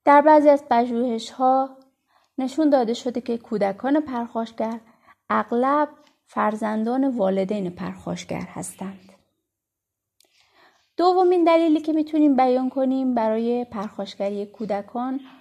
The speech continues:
الگوهای خانوادگی ناسالم و پرخاشگر هست.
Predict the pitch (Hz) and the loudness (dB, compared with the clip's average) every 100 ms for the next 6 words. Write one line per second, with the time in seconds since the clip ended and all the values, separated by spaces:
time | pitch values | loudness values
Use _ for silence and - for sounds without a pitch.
0 | - - _ 220 208 208 214 226 240 214 | -20 -20 _ -2 0 -2 -2 -4 -4 -8
1 | 202 196 202 196 190 214 220 208 185 185 | -8 -6 -6 -4 -8 -6 -6 -4 -6 -8
2 | - 190 185 262 302 277 277 277 185 214 | -8 -6 -2 0 0 0 -2 -6 -10 -10
3 | - 185 - - 190 - 220 - - _ | -10 -10 -10 -14 -14 -18 -20 -20 -20 _